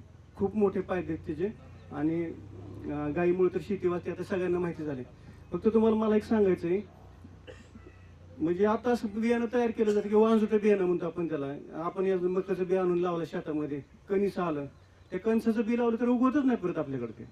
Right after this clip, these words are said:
वांजुटं बियाणं. आणि त्याच्यामुळं आपल्याकडं, अं, खरोखर तसं काढायला लागलं की आता जन्माला यायचं पण प्रमाण म्हणजे बऱ्याच सगळं इन्फर्टिलिटी केसेस वा-, वाढायला लागले केसेस. तर आता स-,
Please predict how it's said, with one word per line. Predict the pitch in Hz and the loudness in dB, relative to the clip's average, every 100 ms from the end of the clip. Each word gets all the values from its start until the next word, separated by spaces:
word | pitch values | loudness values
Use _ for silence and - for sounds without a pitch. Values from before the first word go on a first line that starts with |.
| - - - - - - - - - - | -20 -20 -20 -20 -20 -20 -20 -20 -20 -2
वांजुटं | 196 220 214 196 | 4 4 4 2
बियाणं. | 175 147 131 | 0 0 -4
आणि | 151 185 | -6 -2
त्याच्यामुळं | 202 220 226 233 | 0 2 2 0
आपल्याकडं, | 220 214 214 214 214 226 - - _ - | -4 -2 -2 0 -2 -2 -8 -20 _ -16
अं, | 165 165 196 | -8 -8 4
खरोखर | 220 226 226 220 | 6 6 4 0
तसं | 233 | -2
काढायला | 220 190 170 | 0 0 0
लागलं | 185 | -2
की | 196 | -2
आता | 202 202 | -2 -2
जन्माला | 175 202 196 196 | 0 -2 0 -2
यायचं | 196 196 | -2 -4
पण | 196 | -4
प्रमाण | 208 185 180 | -2 0 0
म्हणजे | 180 175 | 0 -2
बऱ्याच | 175 170 190 185 | -4 -6 -6 -4
सगळं | 180 185 170 - - - - | -6 -6 -8 -14 -18 -12 -2
इन्फर्टिलिटी | 185 180 175 175 | -2 -2 -4 -4
केसेस | 175 185 175 170 | -6 -8 -8 -10
वा-, | 165 170 | -8 -8
वाढायला | 160 175 170 | -6 -4 -4
लागले | 151 135 | -6 -8
केसेस. | 135 151 127 110 _ _ _ _ _ _ _ _ _ _ _ - | -8 -10 -12 -20 _ _ _ _ _ _ _ _ _ _ _ -6
तर | 160 | -4
आता | 170 196 | -2 -4
स-, | - | -4